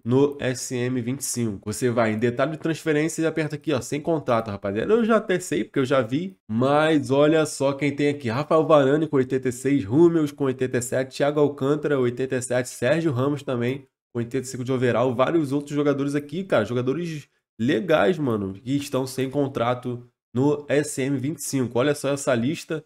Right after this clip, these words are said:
Muito bom, muito bom, rapaziada. Já vai começar contratando aí esses jogadores, né? E agora eu vou contratar aqui um jogador. Selecionei aqui o Otamendi, né, do Benfica. Vamos fazer uma proposta, rapaziada. Vamos ver como é que tá aqui a contratação. Parece que continua a mesma coisa, né?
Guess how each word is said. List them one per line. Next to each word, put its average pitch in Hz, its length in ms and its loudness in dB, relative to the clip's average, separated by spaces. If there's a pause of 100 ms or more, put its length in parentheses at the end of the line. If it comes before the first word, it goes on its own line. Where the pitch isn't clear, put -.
Muito 190 360 2
bom, 147 240 2
muito 165 200 0
bom, 143 200 2
rapaziada. 151 840 0
Já 110 300 0
vai 131 160 2
começar 151 380 -4
contratando 151 560 0
aí 139 120 2
esses 147 220 0
jogadores, 139 540 0
né? 104 160 -6 (120)
E 185 140 12
agora 180 320 10
eu 160 80 4
vou 170 120 2
contratar 170 500 4
aqui 165 120 -2
um 175 140 6
jogador. 160 420 4
Selecionei 143 460 2
aqui 147 160 -2
o 143 140 6
Otamendi, 151 580 2
né, 143 140 4
do 131 100 0
Benfica. 143 420 0
Vamos 160 160 0
fazer 180 200 2
uma 180 80 2
proposta, 180 480 0
rapaziada. 139 340 2
Vamos 143 220 0
ver 160 100 -2
como 160 180 -2
é 151 40 -2
que 151 80 -8
tá 156 100 2
aqui 143 440 0 (200)
a 135 80 2
contratação. 147 800 2
Parece 147 400 2
que 165 80 -20
continua 165 400 -2
a 156 60 2
mesma 156 340 0
coisa, 170 340 2
né? 160 240 -2